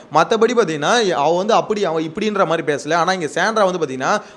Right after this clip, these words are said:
அவங்களே திவ்யாவை பத்தி தப்பு தப்பா பேசி, பிரஜன் கூட கனெக்ட் பண்ணி பேசி, ஒரு மாதிரி அவங்க,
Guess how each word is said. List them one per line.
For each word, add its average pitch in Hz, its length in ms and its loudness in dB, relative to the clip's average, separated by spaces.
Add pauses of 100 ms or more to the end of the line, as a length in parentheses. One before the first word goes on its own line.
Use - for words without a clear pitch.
அவங்களே 226 540 2
திவ்யாவை 202 340 -2
பத்தி 180 260 -8
தப்பு 170 220 -4
தப்பா 175 240 -2
பேசி, 170 520 -6 (180)
பிரஜன் 190 260 0
கூட 202 160 0
கனெக்ட் 170 240 -4
பண்ணி 180 200 -4
பேசி, 156 300 -4
ஒரு 196 200 0
மாதிரி 220 220 2
அவங்க, 233 600 2